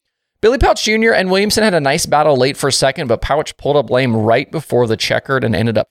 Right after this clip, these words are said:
fifth. I wonder if maybe he cut a tire kinda beating and banging there with Williamson.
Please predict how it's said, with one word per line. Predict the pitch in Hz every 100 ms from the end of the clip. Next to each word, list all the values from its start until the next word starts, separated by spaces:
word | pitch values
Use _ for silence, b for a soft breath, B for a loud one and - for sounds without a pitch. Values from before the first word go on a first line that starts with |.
| _
fifth. | 123 127 -
I |
wonder | 131 190
if | -
maybe | 135 139
he | 127
cut | 113 - 131
a |
tire | 113 - 117 113
kinda | 113 113
beating | 101 110 -
and | 107 104
banging | 107 107 107
there | 107 113
with | 110
Williamson. | - 113 110 110 110 107